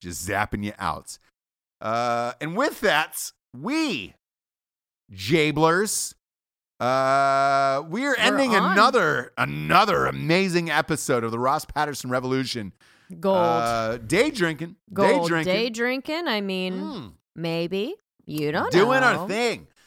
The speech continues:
Speaker 1: Uh,
Speaker 2: All right.
Speaker 1: glass ceiling, James. You, you called out, uh, you called out the professional tonight. I'm proud of you.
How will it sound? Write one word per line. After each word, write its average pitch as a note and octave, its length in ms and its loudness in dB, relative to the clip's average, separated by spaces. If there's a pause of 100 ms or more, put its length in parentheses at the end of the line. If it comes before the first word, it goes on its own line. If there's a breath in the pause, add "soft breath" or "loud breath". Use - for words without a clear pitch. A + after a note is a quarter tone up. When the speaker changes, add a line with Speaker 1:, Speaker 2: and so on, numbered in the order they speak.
(300 soft breath)
Speaker 1:
Uh, - 40 -10
Speaker 2:
All C#3+ 840 0
right. C#3+ 140 -12
Speaker 1:
glass A3+ 360 0
ceiling, B3+ 460 -4
James. E3 380 0
You, F3+ 140 -8
you D#3 140 -6
called C4 380 -2
out, B3+ 380 0
uh, G3+ 640 2
you G#3 120 -16
called B3 240 -4
out D4 120 -2
the D#4+ 60 -20
professional D#4+ 640 -4
tonight. D#2+ 260 -12
I'm F#2 80 -16
proud A#3 260 -2
of - 60 -8
you. C#2+ 100 -14